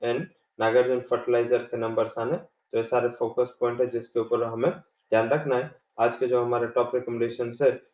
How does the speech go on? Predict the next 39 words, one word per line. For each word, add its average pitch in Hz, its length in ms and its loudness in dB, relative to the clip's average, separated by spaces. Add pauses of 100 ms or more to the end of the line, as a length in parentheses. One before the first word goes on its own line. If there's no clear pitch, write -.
(120)
उसमें 117 280 -2
हाई 123 160 0
conviction 120 560 -2
कॉल 131 220 8
के 131 240 0
तौर 131 300 4
पे 123 40 2 (460)
हमने 123 160 2
Tata 120 300 2
Motor 127 340 2
को 123 140 0
sell 117 320 0
रखा 117 300 0
है, 131 100 0
फ़ोर 123 240 0
फ़ाइव 120 260 -2 (100)
फिफ्टी 123 260 -4
फ़ाइव 120 240 -2
का 120 80 -2
stop 135 300 -2
loss 127 260 2 (320)
and 117 140 -2
four 131 220 2
seven 123 320 2
three 123 160 0
would 117 200 2
be 120 100 2
stop 139 340 0
loss। 123 140 4 (500)
अ, 110 180 4
साथ 123 320 0
में 131 100 2
सेकंड 127 340 0
रिकमेंडेशन 120 680 0
Infosys, 135 500 -2
ये 120 180 6
सेल 120 440 2
रिकमेंडेशन 120 580 -2
है, 160 200 -2